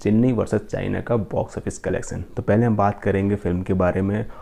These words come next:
और finally बताएंगे आपको फिल्म के बॉक्स ऑफिस कलेक्शन के बारे में। तो फिल्म रिलीज हुई थी बॉक्स ऑफिस पे पच्चीस अक्टूबर दो हज़ार ग्यारह को। तमिल, तेलुगु, अ, मलयालम लैंग्वेज में रिलीज हुई थी और finally ये फिल्म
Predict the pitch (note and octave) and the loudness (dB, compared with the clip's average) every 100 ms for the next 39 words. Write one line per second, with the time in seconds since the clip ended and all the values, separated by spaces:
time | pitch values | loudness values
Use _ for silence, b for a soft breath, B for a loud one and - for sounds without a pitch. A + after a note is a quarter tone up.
0 | B G#2 G#2+ - B2 C#3+ B2 - G2 G#2 | B 2 4 2 2 4 4 2 0 0
1 | G2+ - - G2+ F#2 F#2 G#2+ F#2+ - - | -2 -2 -4 -2 0 0 0 0 -4 -4
2 | - - - - - - F#2 - - B2 | -6 -4 -4 -4 -4 -6 -4 -4 -6 -10
3 | - B B - G#2+ - C#3+ A2+ G2+ G2 | -10 B B -2 0 6 6 4 -2 0
4 | G#2 G#2+ G2+ A2 E2+ F2 - E2+ - - | 0 2 2 2 2 0 -2 -6 -4 -6
5 | - - G2+ - - - F2 F#2+ F2+ E2+ | -6 -8 -6 -6 -8 -4 -2 0 -2 -4
6 | D#2+ E2+ E2+ F2+ - E2 G2 - A2 A#2 | -4 -2 -2 -2 -2 0 0 2 0 0
7 | B B B B - - G#2 B2 C3 - | B B B B -6 2 4 6 4 4
8 | G#2+ G#2+ A2 B2 B2+ B2 - G2 F#2+ F#2 | 4 4 4 4 4 2 -2 0 2 2
9 | F#2 G2 G2 A2 G#2+ G2+ G#2+ A2 G#2+ G2+ | 4 4 4 4 4 4 4 2 2 2
10 | G#2 G2+ G2 A2 F2+ G2 - G2+ A#2 A2+ | 2 0 0 0 0 -2 0 2 4 4
11 | F#2+ G2+ A2+ A2+ E2+ | 4 2 2 2 -2